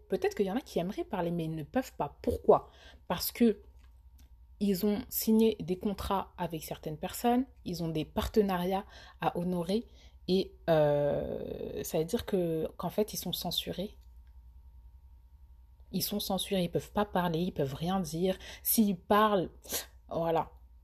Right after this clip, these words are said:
Ils vont dire adieu à plein de choses. Et moi, personnellement, je veux pas me retrouver dans cette situation-là demain. Donc, je suis vraiment heureuse de ne pas être à ce, à, dans leur situation. Vous vous rendez compte ?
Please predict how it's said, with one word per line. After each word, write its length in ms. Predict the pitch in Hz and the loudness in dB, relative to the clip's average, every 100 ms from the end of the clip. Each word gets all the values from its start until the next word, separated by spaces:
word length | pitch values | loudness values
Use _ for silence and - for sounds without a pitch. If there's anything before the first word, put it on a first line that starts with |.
| - - - - - - - - - - - - - - - - | -20 -20 -20 -20 -20 -20 -20 -20 -20 -20 -20 -20 -20 -20 -18 -4
Ils 120 | 180 | 0
vont 120 | 175 | 2
dire 200 | 170 180 | 4 6
adieu 240 | 175 165 170 | 4 4 2
à 100 | 151 | 2
plein 200 | 190 175 | -4 -6
de 60 | |
choses. 420 | - 160 143 - - - - - - - - - - - - - - - - - | -4 -4 -4 -8 -18 -20 -20 -20 -20 -12 -12 -12 -20 -20 -20 -20 -20 -20 -20 -6
Et 80 | - | 4
moi, 300 | 185 254 - | 8 6 6
personnellement, 800 | 185 - - 160 151 156 208 294 - | 0 2 0 0 0 0 -2 -2 -6
je 140 | 147 | -4
veux 100 | 165 | -4
pas 180 | - 247 | 2 2
me 80 | 214 | 2
retrouver 400 | 170 - 170 202 | -2 -6 0 0
dans 140 | 180 | 0
cette 220 | - 147 | -6 -8
situation-là 560 | - - 147 - 160 151 | -10 -8 -8 -6 -6 -4
demain. 240 | 165 233 | 2 2
Donc, 180 | 185 175 | 2 0
je 40 | - | -2
suis 100 | 151 | 0
vraiment 340 | 202 233 247 - | 4 6 4 2
heureuse 340 | 175 220 262 | 2 4 4
de 100 | 190 | 4
ne 80 | 156 | 0
pas 220 | - 220 | 2 4
être 220 | 220 - - | 4 0 -8
à 80 | 175 | -6
ce, 260 | 170 175 160 - - - - | -2 0 -2 -6 -16 -8 0
à, 720 | 160 151 151 151 143 - - - - - | 4 6 6 4 0 -4 -12 -16 -18 0
dans 160 | 175 | 4
leur 140 | 175 - | 4 2
situation. 560 | 185 - 202 254 - 370 - - - - | -4 -4 -2 -2 -4 -12 -14 -20 -20 -2
Vous 80 | 175 | 2
vous 60 | |
rendez 280 | 175 175 175 | 4 4 2
compte ? 400 | - 415 - - | 0 -6 -8 -14